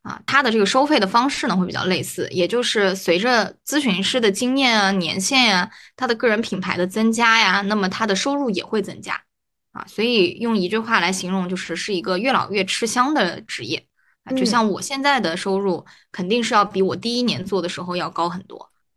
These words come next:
Speaker 2: 嗯。
Speaker 1: 那么，呃，他也和心理，心-，心理咨询师比较像的一个点呢，就是心理咨询师里边也有一部分是独立职业的，哎，就是我自己出来单干。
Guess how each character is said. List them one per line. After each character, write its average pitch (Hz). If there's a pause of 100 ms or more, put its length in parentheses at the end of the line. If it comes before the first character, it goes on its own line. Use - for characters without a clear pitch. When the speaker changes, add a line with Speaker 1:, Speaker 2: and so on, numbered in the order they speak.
(140)
Speaker 2:
嗯。 254
Speaker 1:
那 226
么， 208 (240)
呃， 180 (160)
他 -
也 285
和 -
心 190
理， 208
心-， 254
心 -
理 233
咨 185
询 233
师 269
比 208
较 -
像 277
的 208
一 170
个 180
点 175
呢， 180
就 185
是 175
心 320
理 254
咨 214
询 233
师 247
里 240
边 147
也 160
有 208 (320)
一 190
部 214
分 220
是 190
独 180
立 262
职 -
业 117
的， - (180)
哎， -
就 190
是 196
我 185
自 -
己 -
出 -
来 175
单 233
干。 311